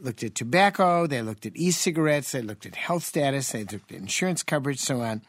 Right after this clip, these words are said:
and they looked at times that they went into the hospital and whether they went into the E R. And lo and behold, they found roughly that about three and a half percent of the people on this survey, remember this is a survey started in twenty fifteen,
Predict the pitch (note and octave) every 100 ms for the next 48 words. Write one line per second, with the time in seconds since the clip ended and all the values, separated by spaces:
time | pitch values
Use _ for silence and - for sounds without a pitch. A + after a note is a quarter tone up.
0 | - - - C3 A#2+ B2 - G2+ - D3+
1 | D3+ D3+ - - - - C#3+ C3 C3 B2+
2 | C3+ B2+ G#2+ A#2 B2+ F#3+ - - D#3+ D3+
3 | D3 C3 A#2+ B2 A#2 B2 A#2+ B2 A#2 B2
4 | A2 C#3 C#3 B2+ A#2+ D#3 A3+ G3+ C3 A2
5 | A#2 - - - - - D#3+ F#3+ F3 C#3
6 | C3 - F#3+ D3+ C3+ B2+ - - C#3+ D3+
7 | E3+ C#3+ B2+ D3 - C#3+ A#2 A#2+ A2+ C#3
8 | C3 A#2+ A#2 C#3 F3+ - G3 E3+ B2 A#2+
9 | B2 A2 A#2+ B2+ - D#3 C#3 - - -
10 | - - F3 D#3 - D3+ C3 A#2+ A#2+ -
11 | C#3 C3 A#2 D3+ C#3 - G#3 A#2 G#2+